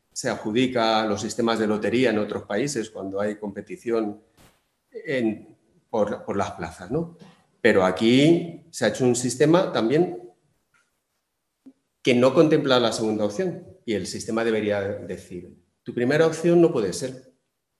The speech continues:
porque eso implica que cierra un cole con ocho niños. Luego, tu segunda opción, que eres ese cole, es, pero eso no funciona así, ¿no? Si ten-, tenéis hijos o si tenéis gente con hijos, como en tu elección no pidas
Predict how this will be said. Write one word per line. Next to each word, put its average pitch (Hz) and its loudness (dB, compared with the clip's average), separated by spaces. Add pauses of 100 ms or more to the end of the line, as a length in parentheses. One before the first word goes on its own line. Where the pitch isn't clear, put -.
(440)
porque 98 -6
eso 110 -6
implica 120 0
que 120 -4
cierra 117 -2
un 117 2
cole 123 0 (320)
con 117 -2
ocho 117 -2
niños. 95 -8 (200)
Luego, 101 -6 (300)
tu 117 -8
segunda 113 0
opción, 127 -2
que 110 -4
eres 104 -6
ese 127 -8
cole, 131 -4
es, - -8 (160)
pero 117 -2
eso 135 0
no 151 4
funciona 104 -4
así, - -18 (120)
¿no? 143 -10
Si 87 -12
ten-, 92 -18
tenéis 92 -10
hijos 113 -6
o 107 -12
si 101 -12
tenéis 104 0
gente 113 -2
con 120 4
hijos, 175 0 (420)
como 117 8
en 117 6
tu 120 6
elección 147 4
no 147 4
pidas 98 -4